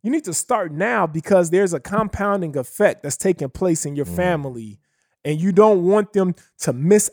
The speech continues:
Speaker 1: out on it. You don't want it to be missed out on. You don't wanna sacrifice,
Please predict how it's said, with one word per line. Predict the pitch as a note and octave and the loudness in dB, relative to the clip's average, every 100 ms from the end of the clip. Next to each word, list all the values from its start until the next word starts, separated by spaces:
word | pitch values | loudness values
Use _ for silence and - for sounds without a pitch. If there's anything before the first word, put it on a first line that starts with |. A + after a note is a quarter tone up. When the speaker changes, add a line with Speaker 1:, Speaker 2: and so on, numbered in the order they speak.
| - | 2
Speaker 1:
out | G3 F3+ - - | 4 4 0 0
on | A3 A3 C#3+ | 4 6 4
it. | D#2+ _ _ _ _ _ | -2 _ _ _ _ _
You | E3 | 2
don't | B3 B3 | 4 4
want | C4 | 0
it | A#3+ | 0
to | G3+ | -2
be | G3 | -2
missed | G3+ A3+ A3+ | 2 0 2
out | A3+ G#3+ | 2 2
on. | F#3 E3+ | 2 4
You | A#3+ | 6
don't | B3+ | 6
wanna | B3+ F#3+ | 4 2
sacrifice, | - - C4+ C#4 A3 F3+ - | 0 -2 -2 -2 -8 -4 0